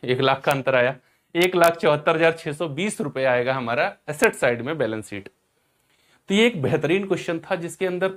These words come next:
तीन कंडीशन बहुत अच्छी थी। एक मटेरियल इश्यूड, मटेरियल यूज्ड दिया गया था, उसे इश्यूड में कन्वर्ट करना था।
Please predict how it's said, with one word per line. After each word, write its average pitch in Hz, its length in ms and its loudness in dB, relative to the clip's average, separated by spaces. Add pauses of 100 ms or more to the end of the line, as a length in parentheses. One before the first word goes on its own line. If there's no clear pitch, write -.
(120)
तीन 247 280 4
कंडीशन 196 520 0
बहुत 117 240 0
अच्छी 123 240 -4
थी। 185 280 -10 (300)
एक 170 200 0
मटेरियल 143 500 0
इश्यूड, 151 520 -2
मटेरियल 131 540 0
यूज्ड 147 340 -4
दिया 160 220 0
गया 156 180 -2
था, 156 160 -8
उसे 135 200 -8
इश्यूड 117 360 -6
में 143 140 -2
कन्वर्ट 143 340 -2
करना 147 220 -2
था। 147 180 -2